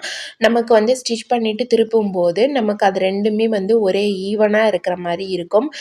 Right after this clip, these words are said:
கண்-, கம்பல்சரி பட்டிக்கும் வந்து நான் டபுள் ஸ்டிச்சஸ் வந்து போட்டுட்டேன். இப்ப நம்ம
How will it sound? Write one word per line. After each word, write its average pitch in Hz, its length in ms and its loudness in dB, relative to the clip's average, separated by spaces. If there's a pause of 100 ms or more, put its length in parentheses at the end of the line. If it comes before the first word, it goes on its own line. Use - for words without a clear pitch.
(360)
கண்-, 226 360 2
கம்பல்சரி 226 560 0
பட்டிக்கும் 226 540 0
வந்து 208 240 -2
நான் 240 200 0
டபுள் 190 280 2
ஸ்டிச்சஸ் 202 420 -6
வந்து 190 260 -6
போட்டுட்டேன். 180 540 0
இப்ப - 220 -4
நம்ம 214 200 0